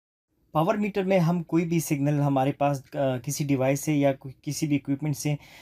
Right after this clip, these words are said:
जनरेट हो रही हो, उसको मेजर करने के लिए हम पावर मीटर का इस्तेमाल करते हैं। किसी भी ऑप्टिकल पावर सोर्स, अ, मेजर करने के लिए यूज़ किया जाता है।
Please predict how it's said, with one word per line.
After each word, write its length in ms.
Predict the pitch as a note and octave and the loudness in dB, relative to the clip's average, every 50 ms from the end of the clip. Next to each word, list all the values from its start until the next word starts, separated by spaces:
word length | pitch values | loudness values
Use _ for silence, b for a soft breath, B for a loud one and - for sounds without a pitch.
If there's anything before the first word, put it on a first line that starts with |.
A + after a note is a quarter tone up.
| B B B | B B B
जनरेट 440 | C3+ C#3 C#3 C3 C3 D3+ E3+ E3+ E3+ | -2 0 2 2 4 2 2 4 4
हो 100 | E3 E3+ | 2 4
रही 120 | D#3+ D#3+ | 4 4
हो, 140 | E3 E3 D#3 | 2 2 2
उसको 260 | C3+ D3 - - D#3+ | 0 -2 -4 -4 -2
मेजर 320 | D3+ C#3+ C#3 C#3+ D3+ E3+ D#3+ | 0 0 0 2 0 0 -2
करने 300 | - E3 D3+ D#3 D#3+ D3+ | -2 -4 -2 -2 -2 0
के 120 | D3+ D#3+ | 0 0
लिए 200 | D#3 D3+ D3+ D3+ | 0 2 2 2
हम 320 | D3 D3 D3 D3 D3+ C#3 - - | 2 2 2 0 0 -2 0 0
पावर 260 | C3+ C3+ C3+ C#3+ C#3 | 0 2 2 2 2
मीटर 240 | C#3+ C#3 C3 C#3 B2+ | 0 -2 -2 -4 -4
का 120 | - C3+ | -4 -6
इस्तेमाल 420 | B2 B2 - C#3 C3+ C3 C3 C3 | -8 -6 -6 -6 -4 -2 -2 -2
करते 280 | B2+ - B2+ B2 - C#3 | -4 -6 -8 -8 -6 -4
हैं। 260 | C#3+ C#3+ D3 D3+ C#3+ | -2 -2 -2 -2 -4
किसी 260 | - - D3 C#3 D3 | -6 -8 -8 -6 -4
भी 100 | D3 D3+ | -2 -2
ऑप्टिकल 420 | C#3+ C3 C3 B2 C3 - C#3 C#3 C3+ - - | -2 -2 -4 -4 -4 -2 -2 -2 -2 -4 -4
पावर 320 | B2+ C3 C3+ C3 C#3 C#3 - b b b b b b b | -2 -2 0 0 -4 -6 -8 b b b b b b b
सोर्स, 520 | - - - C#3+ C#3 C#3 C3+ B2+ - - - | -16 -8 -2 0 0 0 0 -2 -8 -8 -4
अ, 680 | C#3 C3+ C3 C3 C3 C3 B2+ C3 B2+ B2 B2+ - - | 0 0 0 0 0 -2 -2 -4 -4 -6 -10 -8 -4
मेजर 260 | C3+ C#3 C3+ C#3 C#3+ | -2 0 2 2 2
करने 240 | C3+ - C#3 C#3 C#3 | 2 2 0 0 0
के 100 | B2+ C3 | 0 -2
लिए 100 | C3 C3 | -4 -4
यूज़ 220 | B2 B2+ B2 A2+ - | -2 -4 -4 -4 -4
किया 140 | - B2 | -6 -6
जाता 220 | A#2 A2 A2+ A2 G#2 | -4 -4 -6 -8 -8
है। 220 | - - _ _ | -12 -18 _ _